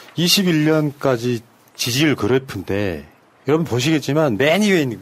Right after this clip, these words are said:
금요일 날 나온 이재명 지사 지지율이에요. 이십오 퍼센트.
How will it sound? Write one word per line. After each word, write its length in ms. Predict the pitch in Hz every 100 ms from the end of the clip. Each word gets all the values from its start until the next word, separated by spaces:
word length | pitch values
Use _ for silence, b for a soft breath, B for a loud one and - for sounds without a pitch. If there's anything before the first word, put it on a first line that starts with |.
| 104 _
금요일 320 | - 156 175 175
날 140 | 151
나온 360 | 123 120 175 185 b b b
이재명 340 | 151 170 196 160
지사 200 | 117 143
지지율이에요. 840 | - 127 147 123 107 107 135 101 92
이십오 380 | 139 123 104
퍼센트. 600 | 104 98 87 76 80 67